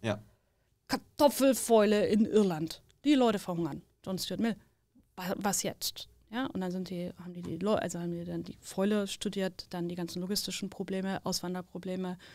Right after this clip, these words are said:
Speaker 2: haben Statistiken genutzt, natürlich mathematische Zugriffsformen da drauf, Interviews gemacht und so weiter und sind dann zu einer politischen Ökonomie gekommen.
Speaker 1: Gut.
Speaker 2: Also es war eine praktische Wissenschaft,
Speaker 1: Ja.
Speaker 2: ne? Also sie sagen, das, also Adam Smith hat es noch als Art, ne?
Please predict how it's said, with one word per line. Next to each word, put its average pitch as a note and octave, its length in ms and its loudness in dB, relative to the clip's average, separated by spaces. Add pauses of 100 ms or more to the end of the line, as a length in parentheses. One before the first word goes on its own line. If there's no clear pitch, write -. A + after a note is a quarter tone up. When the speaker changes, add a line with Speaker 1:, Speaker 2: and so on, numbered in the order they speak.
(200)
Speaker 2:
haben G3 160 4
Statistiken G#3+ 600 2
genutzt, G3+ 340 0
natürlich F#3 200 -8
mathematische F#3 600 -4
Zugriffsformen A3 720 0
da G3+ 80 -2
drauf, G3+ 320 0
Interviews G3+ 460 -2
gemacht G#3+ 300 -6
und G3 100 -6
so F#3+ 80 -6
weiter F#3+ 180 -8
und F#3+ 100 -10
sind F#3+ 120 -8
dann F#3 120 -8
zu - 120 -6
einer G3+ 100 -6
politischen G#3 340 -6
Ökonomie C4+ 400 4
gekommen. - 340 -6
Speaker 1:
Gut. G#3 140 4 (280)
Speaker 2:
Also A3 160 10
es A3+ 120 6
war A3 180 8 (280)
eine B3 160 8
praktische - 600 4
Wissenschaft, F#3+ 560 2
Speaker 1:
Ja. F3+ 80 0
Speaker 2:
ne? C4+ 120 6
Also A#3 160 6
sie A3 40 2
sagen, A3+ 300 2
das, G#3 140 -4
also G#3 360 2
Adam A3 240 2
Smith B3 280 0
hat G#3+ 100 0
es - 80 -4
noch G#3+ 140 -6
als G#3 240 -6
Art, G3 400 -4 (260)
ne? B3 160 -8